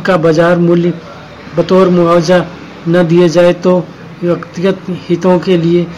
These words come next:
भू अधिग्रहण प्रतिबंध कर दिया गया। उन्नीस सौ छिहत्तर, अखंडता,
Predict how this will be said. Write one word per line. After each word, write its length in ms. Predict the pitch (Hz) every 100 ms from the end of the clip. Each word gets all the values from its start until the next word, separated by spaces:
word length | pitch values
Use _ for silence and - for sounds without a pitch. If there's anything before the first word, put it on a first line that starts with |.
| - - 156
भू 160 | 165
अधिग्रहण 600 | 202 170 180 180 180 180
प्रतिबंध 600 | 180 - 170 185 180 180 156
कर 140 | 175
दिया 320 | 139 156 165
गया। 380 | 143 156 147 123 - - - - - - - - - - - - - - - 80 - - - - - - -
उन्नीस 320 | 190 190 185
सौ 160 | 208 202
छिहत्तर, 640 | - - 175 175 180 147 - - - - - - -
अखंडता, 560 | 170 175 175 175 180